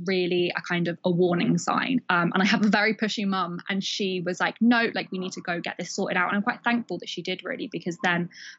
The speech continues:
that led to the diagnosis of P C O S that I think kind of at first was a bit of a shock,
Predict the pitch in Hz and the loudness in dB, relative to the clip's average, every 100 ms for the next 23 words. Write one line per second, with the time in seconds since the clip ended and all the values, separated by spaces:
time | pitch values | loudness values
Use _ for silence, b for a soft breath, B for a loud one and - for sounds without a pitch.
0 | - 185 180 185 180 - - 170 180 170 | -4 -2 0 0 0 -2 -6 -4 0 2
1 | 160 165 - B B - 185 175 185 175 | 2 -2 -10 B B 0 2 2 2 0
2 | - 180 - 170 - 170 175 170 170 165 | -2 -4 -4 -4 0 0 2 2 2 0
3 | - 240 254 247 349 320 - 269 302 320 | -2 2 2 2 0 -2 -2 2 4 4
4 | 330 - B B B 240 - 226 226 - | 0 -4 B B B -4 2 2 4 2
5 | 208 202 208 - - - 180 170 - 170 | 2 2 2 2 0 -4 -2 0 0 2
6 | 147 - - | 2 -2 -10